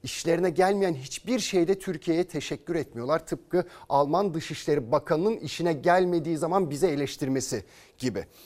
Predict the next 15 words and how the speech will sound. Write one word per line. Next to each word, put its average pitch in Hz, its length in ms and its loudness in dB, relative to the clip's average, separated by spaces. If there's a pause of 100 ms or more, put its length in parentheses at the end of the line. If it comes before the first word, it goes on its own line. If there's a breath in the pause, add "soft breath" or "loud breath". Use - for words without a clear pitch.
(200 loud breath)
Şimdi 233 400 4
gidelim 233 460 4 (140)
İstanbul'a. 175 840 4
İstanbul 185 760 0
Sanayi 202 520 4
Odası'nın 220 580 2
meclis 190 460 2
toplantısı 175 640 0
vardı. 110 340 -4 (580 loud breath)
Merkez 233 460 2
Bankası 190 500 0
Başkanı 226 440 2
Kavcıoğlu 220 600 2
da - 100 4
katıldı 113 500 -6